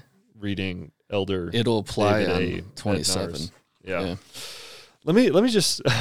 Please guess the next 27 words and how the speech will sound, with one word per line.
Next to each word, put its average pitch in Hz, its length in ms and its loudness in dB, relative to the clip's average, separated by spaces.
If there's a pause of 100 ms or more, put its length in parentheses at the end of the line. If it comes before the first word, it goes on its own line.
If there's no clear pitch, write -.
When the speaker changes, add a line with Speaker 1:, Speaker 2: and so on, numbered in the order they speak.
(140)
Speaker 1:
I 123 120 0
know 131 220 0 (360)
we're, 117 160 -4
we're 117 280 2
all 98 160 4
out 90 120 0
of 92 80 -8
sorts 87 300 -4
here 85 220 -4 (400)
right 87 200 -4
now, - 220 -10
but, 101 220 -8 (680)
uh, 104 320 4 (260)
let 135 140 -4
me 170 80 4
just 101 160 0
read 104 240 0
for 92 460 -2
us 92 300 0
the - 120 -10
Chalcedonian 92 1080 -6
definition. - 800 -12 (720)
"Following 180 460 6
the 120 120 2
saintly 131 460 -2
fathers, 95 720 -2 (480)
we 170 480 -2